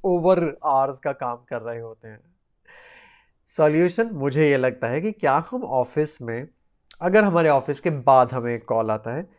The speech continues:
can we cut that call? Okay, can we pick up that call and say that, "Hey, uh, I was outside. Can this wait till tomorrow morning?" मुझे तो लगता है कि हर ऐसा ब्रह्मांड कुछ खत्म नहीं हो जाएगा अगर शाम का काम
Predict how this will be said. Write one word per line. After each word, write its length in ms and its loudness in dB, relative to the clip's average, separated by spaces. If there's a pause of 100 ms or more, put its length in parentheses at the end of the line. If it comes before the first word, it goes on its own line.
(400)
can 180 -8
we 100 -6 (360)
cut 120 -6 (120)
that 140 -4 (140)
call? 200 -8 (760)
Okay, 180 2 (100)
can 160 4
we 80 0 (240)
pick 160 2
up 120 0
that 120 2 (120)
call 180 4
and 160 -8
say 100 4
that, 140 4 (140)
"Hey, 140 -2 (180)
uh, 340 0 (120)
I 40 -2
was 120 -2
outside. 420 2 (100)
Can 100 -4
this 240 -6
wait 140 0 (120)
till 140 0 (140)
tomorrow 440 -4 (220)
morning?" 260 -12 (760)
मुझे 160 2
तो 100 4
लगता 280 2
है 140 2
कि 140 -2
हर 200 2
ऐसा 260 0
ब्रह्मांड 500 -8
कुछ 280 -8
खत्म 220 -4
नहीं 200 -6
हो 120 -8
जाएगा 400 -2
अगर 220 -4
शाम 440 -8
का 120 -4
काम 300 -10